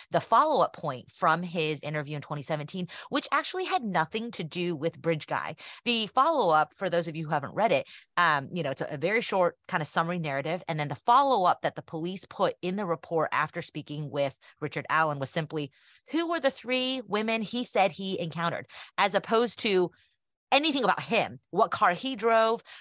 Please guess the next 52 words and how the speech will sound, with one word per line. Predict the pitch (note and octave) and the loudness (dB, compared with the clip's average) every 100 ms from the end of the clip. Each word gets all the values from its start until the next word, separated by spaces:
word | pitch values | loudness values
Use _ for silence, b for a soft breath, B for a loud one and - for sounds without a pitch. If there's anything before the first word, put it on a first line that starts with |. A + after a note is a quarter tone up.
| B | B
uh, | G3+ F#3+ | 4 4
what | E3 F3+ A3+ | 4 2 2
was | G#3+ - | 2 -8
he | G3+ | -10
doing | F3 G3 G3+ G3 | -8 -6 -6 -2
there, | F3+ F#3+ G#3 | 2 4 4
what | E3+ - | 2 0
time | F#3 F3+ | -2 -4
he | E3 D#3+ | -4 -4
left, | D3+ G3 - | 2 2 2
where | D#3+ D#3+ | 0 0
did | D3 | -2
he | D3+ B2 | -8 -4
park, | - A3 - | 2 2 4
why | D3+ D#3+ | 2 2
did | E3+ | 0
he | D#3+ | -10
park | E3 E3 D#3 | -4 -4 -2
there, | G3 G#3 - B | 0 0 -2 B
what | F3 F#3 | 0 0
did | F3 | -2
he | F#3+ | -4
say | - E3+ | 0 2
to | D#3+ | 0
the | |
women? | D3 F3 G#3+ G#3+ B B | -2 -2 -2 -6 B B
I | A#3 | 0
think, | - D4+ - | 0 -2 -2
I | |
mean, | G#3 F3+ _ - B B | -2 -4 _ -20 B B
that | F3 A#3+ D4+ - - | 2 4 4 0 -4
tells | - G#3 F#3+ | 0 0 -2
me | G#3+ G#3 | -4 0
alone | D#3+ E3 F#3 G#3 | 2 2 0 0
back | F3 D#3 | 0 0
in | |
twenty | D3+ F3+ | -4 -4
seventeen, | E3+ F3+ F3+ G#3+ A3 G#3+ _ C3+ | 0 0 -2 -6 -6 -8 _ 2
they | F#3+ | 4
weren't | B3+ C#3+ | 6 2
looking | E3 D3+ A#2+ | 0 -2 -4
at | A#2 | -6
him. | - E3 | -8 -4
<laughs> | F#3+ - G#3 C#4 | 0 0 0 6
They | C4 | 8
were | D4+ C4+ | 8 6
interested | C4+ D4+ C4 A#3 | 6 2 2 2
in | |
finding | G3+ F#3+ G#3 F#3 E3+ | 2 0 0 -4 -2
more | E3+ C#3+ | 0 0
witnesses | C#3 D#4 A3 F#3 - E3+ C#3 | 0 -2 -2 -6 -2 -2 -2
to | - | -6